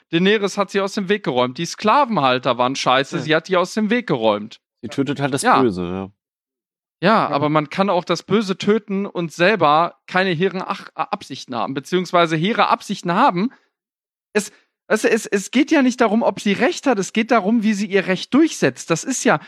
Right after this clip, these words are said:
Speaker 1: und, äh, da spiegelt sich ja im Grunde auch ein Stück weit wider, was momentan auch gerade jetzt so, sag ich jetzt mal, in unserer, in unserem Alltag gerade auf dem Vormarsch ist, Populismus auf Deutsch gesagt.
Speaker 2: Du bist so lange der Held,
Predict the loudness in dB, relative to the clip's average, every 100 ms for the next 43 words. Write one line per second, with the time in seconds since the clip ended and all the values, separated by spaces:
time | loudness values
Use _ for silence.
0 | -10 0 2 0 -6 -18 -18 _ _ _
1 | _ -12 -10 -10 -20 _ -2 0 2 0
2 | 0 0 0 0 2 2 2 2 2 2
3 | -4 -12 -6 -4 0 2 2 2 2 2
4 | 0 0 0 0 2 2 2 -4 0 2
5 | 2 2 0 -2 -4 -2 2 2 0 -6
6 | -18 _ _ _ -2 2 2 0 -2 -2
7 | -2 -2 -2 0 2 2 2 -4 -6 -4
8 | -2 0 0 0 0 0 -2 0 2 4
9 | 2 0 -2 0 2 2 0 -4 -6 -4
10 | 2 2 2 -2 -2 -2 -4 -6 -6 -6
11 | -8 -12 -10 -12 -14 _ _ _ _ _
12 | _ _ _ _ _ _ _ _ _ _
13 | -10 -4 2 2 4 2 -2 -2 -2 -2
14 | -6